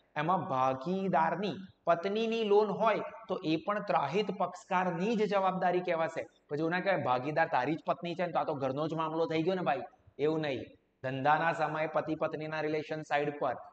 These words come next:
પત્નીએ પેઢીને loan આપી છે તો એ ત્રાહિત પક્ષકાર તરીકે જ સમજાશે પેઢી માટે. તો અહીંયા ત્રાહિત પક્ષકારના દેવામાં શ્રીમતીની loan એ પણ ત્રાહિત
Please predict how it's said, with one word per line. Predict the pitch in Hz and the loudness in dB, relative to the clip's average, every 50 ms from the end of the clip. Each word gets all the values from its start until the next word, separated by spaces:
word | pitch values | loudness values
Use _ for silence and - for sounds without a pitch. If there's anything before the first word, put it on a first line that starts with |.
| - _ _ | -20 _ _
પત્નીએ | - 143 139 147 156 160 175 185 190 190 | 2 2 2 2 -2 -2 0 0 0 2
પેઢીને | 185 180 175 165 165 170 170 175 175 | 2 2 2 2 2 0 0 0 -2
loan | 165 170 170 170 | -2 -2 -2 -2
આપી | 165 160 156 - 196 196 | -2 -4 -4 -4 -4 -4
છે | 180 - 147 143 151 190 208 - - - _ _ | -4 -4 -2 -2 0 0 -2 -4 -10 -16 _ _
તો | 175 170 170 170 | -2 0 0 0
એ | 180 185 | 0 0
ત્રાહિત | 180 - 156 139 135 131 135 170 170 - - 160 | 0 -2 -2 -2 -2 -2 -2 -4 -4 -4 -4 -6
પક્ષકાર | 147 - - - - 165 156 - - | -6 -6 -8 -6 -6 -6 -6 -4 -4
તરીકે | 143 139 147 147 143 147 202 226 214 | -4 -4 -4 -8 0 2 4 4 4
જ | 151 135 117 113 - - _ _ _ _ _ - | 4 0 -6 -10 -12 -18 _ _ _ _ _ -6
સમજાશે | - 143 139 135 135 120 139 147 151 151 - - 165 175 | -4 -2 -2 -2 -4 -2 0 0 0 0 -2 -2 -2 -2
પેઢી | 190 180 185 151 139 127 123 127 139 147 | -2 -2 -2 -2 -2 0 0 0 0 0
માટે. | 151 147 135 131 - 117 110 - - - _ _ _ | 2 0 0 0 -2 -4 -6 -8 -12 -20 _ _ _
તો | 151 | 0
અહીંયા | 139 139 143 170 165 143 | 0 2 2 2 0 2
ત્રાહિત | - - 139 131 135 165 156 - | 4 4 4 4 4 2 0 0
પક્ષકારના | 151 151 - - - - 151 151 151 156 156 | -2 -2 -2 -4 0 2 2 2 2 2 0
દેવામાં | 151 139 135 135 160 170 165 143 117 127 151 - - - - _ _ _ _ - - - | 2 2 2 4 4 4 4 4 2 0 0 -2 -6 -12 -20 _ _ _ _ -20 -8 -6
શ્રીમતીની | - 160 175 185 190 190 185 170 165 - - 170 160 165 165 165 165 165 | -2 0 2 2 2 2 2 2 2 0 0 -2 -2 -2 -2 -2 -2 0
loan | 160 165 160 127 107 101 110 - _ _ _ _ _ _ _ _ _ _ _ _ _ _ _ _ _ _ _ _ _ _ _ _ _ _ _ _ _ _ _ _ _ _ _ _ _ _ _ _ _ _ _ _ _ _ _ _ _ _ _ _ _ _ _ _ _ _ _ _ _ _ _ _ - | 2 4 4 2 2 -2 -6 -12 _ _ _ _ _ _ _ _ _ _ _ _ _ _ _ _ _ _ _ _ _ _ _ _ _ _ _ _ _ _ _ _ _ _ _ _ _ _ _ _ _ _ _ _ _ _ _ _ _ _ _ _ _ _ _ _ _ _ _ _ _ _ _ _ -2
એ | 143 143 | -2 -2
પણ | 143 - 202 175 135 110 110 - - - - - - - - | 2 4 4 4 4 4 0 -4 -8 -12 -14 -16 -18 -6 4
ત્રાહિત | 139 135 131 127 117 147 175 | 6 8 8 8 6 2 -2